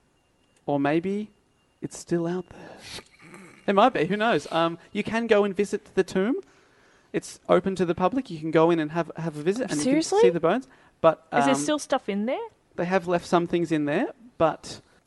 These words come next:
Speaker 1: because over the years so many people have gone in there, uh, the Egyptian government have started building a replica tomb,
Speaker 2: Ah.
Speaker 1: and they're gonna cl-, possibly close the original one to the public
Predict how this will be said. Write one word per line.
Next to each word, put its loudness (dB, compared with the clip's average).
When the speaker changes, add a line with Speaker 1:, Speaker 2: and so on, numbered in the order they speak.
Speaker 1:
because 2
over 8
the -2
years 2
so 4
many 0
people -2
have -10
gone 2
in 0
there, 0
uh, 6
the 0
Egyptian -4
government 0
have -6
started 2
building 4
a 4
replica 0
tomb, -6
Speaker 2:
Ah. -8
Speaker 1:
and -6
they're -6
gonna -4
cl-, -18
possibly 0
close -2
the -4
original -2
one -8
to 0
the 0
public -8